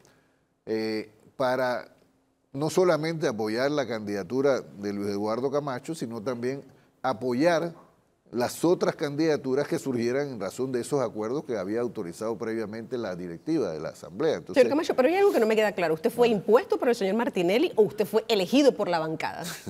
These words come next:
Speaker 1: <laughs> Mira, eh, eh, yo soy amigo de Ricardo Martinelli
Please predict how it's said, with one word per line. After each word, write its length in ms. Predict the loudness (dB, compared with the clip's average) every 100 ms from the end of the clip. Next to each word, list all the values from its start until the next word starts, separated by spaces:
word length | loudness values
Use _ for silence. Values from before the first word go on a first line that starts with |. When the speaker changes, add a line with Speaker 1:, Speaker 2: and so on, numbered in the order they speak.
| -14 -18 -20 _
Speaker 1:
<laughs> 640 | _ _ _ -20 -20 _ -8
Mira, 360 | -2 -2 -2
eh, 220 | -4 -6 -8 -10 -16 -20 _ _ _ _ _ _ -10
eh, 640 | -4 -2 -2 -2 -4 -8 -12 _ -20 _ _ _ _ _ -20 -20 _ _ _ _ _ -14
yo 180 | -6 0
soy 240 | 4 4
amigo 360 | 4 2 4 4
de 100 | 2
Ricardo 460 | -4 -2 -2 -2
Martinelli 720 | -4 -8 -8 -10 -8 -8 -10